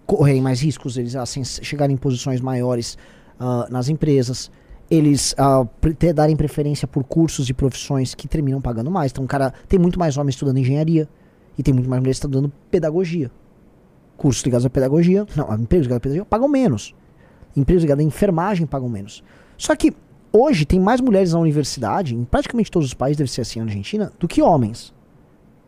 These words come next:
E ainda assim isso não se altera tanto. Ora, se as mulheres estão entrando na universidade, é porque existe um, um, uma diferença que é predileção e, vamos dizer, um certo encaminhamento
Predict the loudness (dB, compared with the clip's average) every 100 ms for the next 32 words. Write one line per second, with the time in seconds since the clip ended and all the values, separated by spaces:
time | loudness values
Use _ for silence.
0 | _ _ _ _ _ 2 4 6 4 2
1 | 2 2 0 -2 0 0 2 2 2 2
2 | 2 2 2 0 -4 -12 -8 -4 -4 -6
3 | -8 -8 -10 -10 -10 -12 -10 -8 -6 -8
4 | -14 _ _ _ _ _ -8 -4 -2 2
5 | 2 2 0 -2 -4 -2 -2 2 2 2
6 | 0 -2 -2 2 2 0 -2 -2 -6 -8
7 | -6 -6 -8 _ _ -20 -20 _ 0 2
8 | 4 4 2 2 2 2 0 2 0 0
9 | -2 0 -4 -4 -4 -2 -2 -2 -2 -2
10 | -4 -10